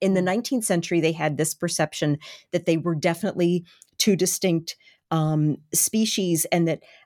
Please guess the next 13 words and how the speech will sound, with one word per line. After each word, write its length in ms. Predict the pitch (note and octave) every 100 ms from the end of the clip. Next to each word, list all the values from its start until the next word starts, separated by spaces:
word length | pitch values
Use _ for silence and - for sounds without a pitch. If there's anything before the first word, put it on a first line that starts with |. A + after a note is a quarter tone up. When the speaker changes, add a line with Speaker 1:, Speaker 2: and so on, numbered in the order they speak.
| -
Speaker 1:
uh, 240 | E3 D3
cannabis 460 | D3+ F#3+ F3 E3+ E3
sativa, 640 | - E3 - F#3 F#3 E3 -
I 80 | E3
mean, 100 | D3+
it 80 |
was 140 | D#3+ D#3
cultivated 640 | - F3+ - E3 D#3 C#3+
widely 400 | B2+ C#3+ D3+ D3+
in 180 | C#3+ D3+
colonial 460 | D3 D#3 D3+ D3 D3
America, 600 | C#3+ F3 F#3 - E3+ D#3 - - -
um, 420 | D#3 D3 C#3+ C#3+